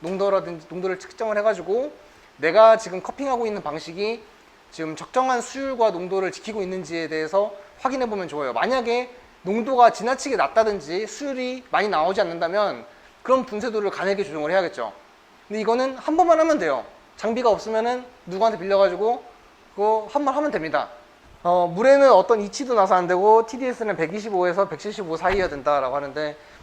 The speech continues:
티디에스에 대해서 모르는 분도 계실 수 있기 때문에 간단하게 설명을 해드리자면,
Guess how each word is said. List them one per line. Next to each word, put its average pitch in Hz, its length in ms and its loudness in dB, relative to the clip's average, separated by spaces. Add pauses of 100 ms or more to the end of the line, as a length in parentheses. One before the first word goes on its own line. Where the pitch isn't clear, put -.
(140)
티디에스에 233 720 -4
대해서 175 260 -6
모르는 185 520 -4
분도 151 200 -10
계실 151 220 -14
수 165 120 -16
있기 151 120 -14
때문에 165 260 -4
간단하게 214 400 2
설명을 190 320 -4
해드리자면, 151 600 -4